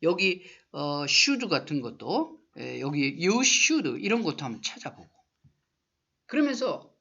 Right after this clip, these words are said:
한 번에 해결하려고 그러지 말고 숲을 본 다음에 나무를 보는, 그러면 나무,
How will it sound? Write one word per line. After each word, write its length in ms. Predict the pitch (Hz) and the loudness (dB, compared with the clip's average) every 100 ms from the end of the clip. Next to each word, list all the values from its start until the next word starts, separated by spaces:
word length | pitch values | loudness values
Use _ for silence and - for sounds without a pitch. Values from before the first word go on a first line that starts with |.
| - | -10
한 280 | - 370 349 | -4 -2 0
번에 220 | 359 247 | 2 2
해결하려고 460 | 208 175 147 139 | 2 -2 -2 -4
그러지 140 | 117 120 | -10 -12
말고 480 | 92 156 175 - - - - - | -14 -12 -12 -12 -18 -20 -20 -8
숲을 640 | - 349 - - 339 320 | -4 -4 -4 0 2 2
본 280 | 202 160 156 | -2 -4 -4
다음에 500 | 143 123 143 302 - - | -4 -6 -4 -4 -4 -8
나무를 480 | 104 139 170 180 - | -6 -2 0 0 -2
보는, 220 | 101 101 - _ _ _ _ _ | -12 -16 -20 _ _ _ _ _
그러면 480 | - 294 262 202 196 | 4 6 6 2 -2
나무, 480 | 123 139 190 143 - | 0 2 4 2 -2